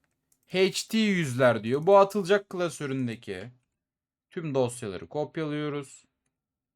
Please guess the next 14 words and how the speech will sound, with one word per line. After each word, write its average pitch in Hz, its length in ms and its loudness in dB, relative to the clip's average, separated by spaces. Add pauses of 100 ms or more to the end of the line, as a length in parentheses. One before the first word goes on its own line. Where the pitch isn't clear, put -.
(360)
ve 117 320 -8
buraya 131 560 -2
yapıştırıyoruz. 107 1200 -10 (3000)
Yapay 175 400 6
zeka, 170 460 0
ya, 127 420 -4 (200)
özür 131 260 -6
dilerim. 110 220 -12 (300)
Yapay 156 380 6
zeka 175 420 4
ile 170 220 4
ölçeklendirilmiş 156 1000 0
yükleme 147 360 0
ekranları. 120 640 -2